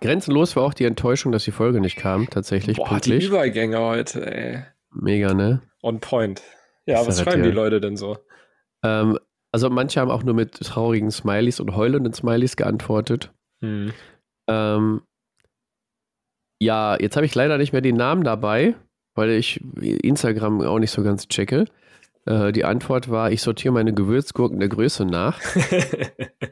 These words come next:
Speaker 2: Ja,
Speaker 1: Ist
Speaker 2: ist
Speaker 1: auf
Speaker 2: ein
Speaker 1: jeden Fall
Speaker 2: guter
Speaker 1: eine
Speaker 2: Zeitvertreib, ja, kann ich.
Speaker 1: Ja, und da merkt man, äh, Ehrenpotti, ne, hört jede Folge, ist im Gewürzgurkentrend auf jeden Fall.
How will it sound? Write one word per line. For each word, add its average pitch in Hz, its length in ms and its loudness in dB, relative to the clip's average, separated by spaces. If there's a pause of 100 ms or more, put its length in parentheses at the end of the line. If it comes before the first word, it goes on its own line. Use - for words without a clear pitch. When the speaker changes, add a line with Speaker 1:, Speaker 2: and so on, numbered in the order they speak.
(1120)
Speaker 2:
Ja, 101 140 0
Speaker 1:
Ist 127 100 2
Speaker 2:
ist 139 40 0
Speaker 1:
auf 131 60 2
Speaker 2:
ein 139 60 2
Speaker 1:
jeden 160 120 2
Fall 143 100 2
Speaker 2:
guter 131 100 4
Speaker 1:
eine 127 100 2
Speaker 2:
Zeitvertreib, 143 680 -2
ja, 147 260 -4 (100)
kann 120 160 -10
ich. 131 240 -14
Speaker 1:
Ja, 107 480 -2 (540)
und 120 180 0
da 135 80 2
merkt 120 300 0
man, 139 320 2
äh, 117 260 2 (100)
Ehrenpotti, 143 720 0 (560)
ne, 143 280 2
hört 113 200 2
jede 117 180 2
Folge, 117 380 2
ist 135 220 0
im 123 100 2
Gewürzgurkentrend 117 960 -2
auf 113 160 -4
jeden 113 160 0
Fall. 113 380 0